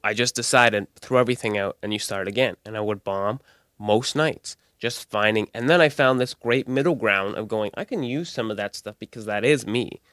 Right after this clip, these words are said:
I am this kind of weird guy, but I can also write stuff that's meaningful. I can talk about relationships I've had. I can talk about my family. I can talk about my personal life,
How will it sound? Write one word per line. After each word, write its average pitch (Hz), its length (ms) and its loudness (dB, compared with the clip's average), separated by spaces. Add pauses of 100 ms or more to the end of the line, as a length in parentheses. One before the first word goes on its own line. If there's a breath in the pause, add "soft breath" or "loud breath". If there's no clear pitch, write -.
I 107 120 -4
am 139 240 2
this 120 120 -6
kind 110 160 -2
of 98 140 -4
weird 98 280 -8
guy, 135 360 2 (360 soft breath)
but 123 120 4
I 117 100 8
can 127 160 0
also 131 460 2 (100)
write 107 280 0
stuff - 300 -2
that's - 280 -4 (260)
meaningful. 113 480 0
I 101 60 -4
can 110 140 -8
talk 117 360 -6
about 101 220 -6
relationships - 680 -6
I've 78 140 -8
had. 85 200 -4 (340 loud breath)
I 117 80 -4
can 117 140 -6
talk - 340 0
about 104 200 -2
my 101 120 -6
family. 104 520 0
I 107 60 -8
can 117 160 -8
talk - 280 0
about 107 200 -2
my 98 100 -4
personal 117 420 -4
life, 95 200 -2